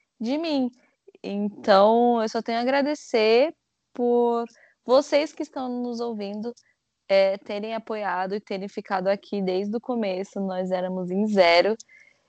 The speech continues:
E tanto que quando a gente começou, a gente também nem tinha rede social. Depois de uns dois meses que a gente foi criar as redes sociais, dois ou três meses, E agora a gente é, é mais do que seiscentas pessoas nos acompanhando,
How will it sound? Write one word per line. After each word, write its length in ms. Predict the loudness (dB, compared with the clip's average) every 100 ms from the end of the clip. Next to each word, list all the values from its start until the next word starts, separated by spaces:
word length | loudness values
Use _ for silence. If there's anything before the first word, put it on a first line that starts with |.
| _ _ 4
E 180 | 6
tanto 240 | 8 4 4
que 120 | -4
quando 160 | 0 2
a 60 |
gente 220 | 0 -4
começou, 760 | -4 -2 -2 -2 2 4 4 2 -2
a 60 | -4
gente 220 | -4 -6
também 240 | -4 -2
nem 140 | -4 -6
tinha 220 | -6 -6
rede 240 | -6 -8
social. 600 | -10 -10 -4 0 2 2
Depois 300 | 0 -2 -4
de 80 | -2
uns 80 | -2
dois 240 | 0 0
meses 160 | 0 -2
que 60 | -6
a 40 |
gente 100 | -6
foi 100 | -6
criar 200 | -2 -4
as 80 | -4
redes 180 | -8 -10
sociais, 460 | -8 -4 -2 -2
dois 260 | -2 -2 0
ou 80 | 0
três 240 | 2 2
meses, 360 | 0 -2 -4 _ _ _ -20 -20 _ _ 0
E 120 | 4
agora 240 | 4 4
a 40 | 0
gente 240 | -4 -8
é, 80 | -10 -12 _ -20 -18 -14 -4
é 720 | 0 4 6 4 2 0 -2
mais 260 | -4 -4 -2
do 140 | -4 -8
que 300 | -4 0 0
seiscentas 520 | -2 -6 -4 -6 -6
pessoas 480 | -4 -4 -2 0 2
nos 160 | 0 -2
acompanhando, 840 | -4 -6 -4 -2 0 0 0 -2